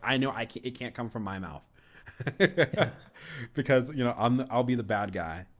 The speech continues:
Speaker 1: Duh. <laughs> So, <laughs> cool.
Speaker 2: Well, I, you know, I'm thinking also of, um, I was going to, well, Ashley and I just went to one of the,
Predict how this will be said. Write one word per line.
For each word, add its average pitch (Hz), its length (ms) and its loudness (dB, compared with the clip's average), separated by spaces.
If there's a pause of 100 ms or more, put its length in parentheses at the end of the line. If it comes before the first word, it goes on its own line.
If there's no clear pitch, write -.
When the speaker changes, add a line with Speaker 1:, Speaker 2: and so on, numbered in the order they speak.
Speaker 1:
Duh. 90 300 -4 (160)
<laughs> - 160 -20
So, 110 160 0 (340)
<laughs> 160 340 4 (1000)
cool. 143 280 0 (240)
Speaker 2:
Well, 165 260 8
I, 170 180 0
you 175 120 8
know, 170 140 10
I'm 147 140 8
thinking 170 320 6
also 123 400 2
of, 110 240 0
um, 107 440 -2 (1300)
I 127 60 4
was 120 140 4
going 127 340 4
to, 110 1040 0 (880)
well, 120 140 2
Ashley 151 320 4
and 127 80 6
I 113 100 4
just 110 240 2
went 110 280 -2
to 104 280 -2
one 113 220 -4
of 110 100 -6
the, 110 340 -4